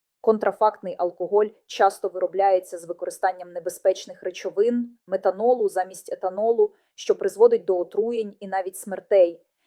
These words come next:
Електронна система дозволяє швидко ідентифікувати джерело проблемної партії товару і вилучити її з обігу.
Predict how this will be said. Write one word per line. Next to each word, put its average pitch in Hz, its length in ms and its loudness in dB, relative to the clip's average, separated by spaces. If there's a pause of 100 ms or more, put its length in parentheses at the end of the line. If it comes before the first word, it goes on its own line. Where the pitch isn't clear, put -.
(140)
Електронна 240 500 4
система 233 420 0
дозволяє 190 560 2
швидко 208 500 -2
ідентифікувати 190 840 0
джерело 185 440 -4
проблемної 190 560 -2
партії 180 460 -2
товару 190 560 0 (260)
і 208 80 -4
вилучити 196 600 -2
її 180 280 -12
з 165 140 -2
обігу. 170 540 -2